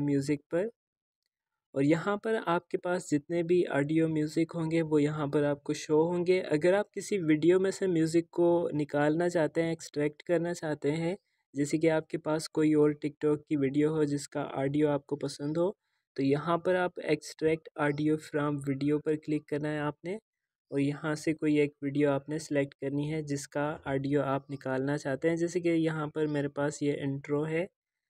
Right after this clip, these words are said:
तो इस तरीके से आपने क्लिक करना है। again यहाँ पर आपने ओके पर क्लिक करना है, तो यहाँ पर आप देख सकते हैं ये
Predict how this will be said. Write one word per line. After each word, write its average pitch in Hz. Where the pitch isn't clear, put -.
तो 143
इस -
तरीके 151
से 160
आपने 160
क्लिक 165
करना 165
है। 190
again 151
यहाँ 156
पर 143
आपने 143
ओके 139
पर 143
क्लिक 143
करना 147
है, 160
तो 147
यहाँ 143
पर 147
आप 139
देख 139
सकते 151
हैं 151
ये 143